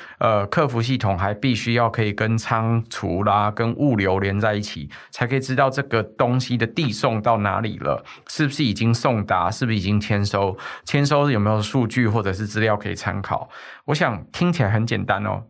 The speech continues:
大家都是在这个线上看到只有几个点或几个键，呃，通知你这个货现在送到哪里，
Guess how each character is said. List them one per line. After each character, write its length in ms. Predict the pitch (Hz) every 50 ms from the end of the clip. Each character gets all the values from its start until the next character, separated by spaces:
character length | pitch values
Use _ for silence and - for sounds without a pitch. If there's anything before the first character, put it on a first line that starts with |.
| _ -
大 100 | - 123
家 140 | 120 117 120
都 160 | 117 123 120
是 120 | 117 127
在 260 | 113 110 123 117 107 98
这 100 | - 117
个 80 | 107
线 220 | 104 - 127 113 104
上 180 | 120 113 104
看 180 | - 123 113 104
到 140 | 107 101 101
只 160 | - - 101
有 100 | 98 95
几 140 | 95 - 95
个 140 | - 101
点 260 | 85 - 98 90 73 64 -
或 120 | 110 113 107
几 120 | - 87
个 100 | 87 95
键， 320 | 98 - - 117 82 64 - - - - - - _ -
呃， 220 | - 113 107 104 101
通 240 | - - 135 131 127
知 160 | 127 131 127
你 160 | 123 107 98
这 80 | 82 107
个 100 | 98 104
货 260 | - - 127 110 98
现 160 | 98 113 107
在 100 | 107 104
送 180 | 101 - 110 104
到 140 | 98 95
哪 220 | 95 90 82 73 73
里， 200 | - - -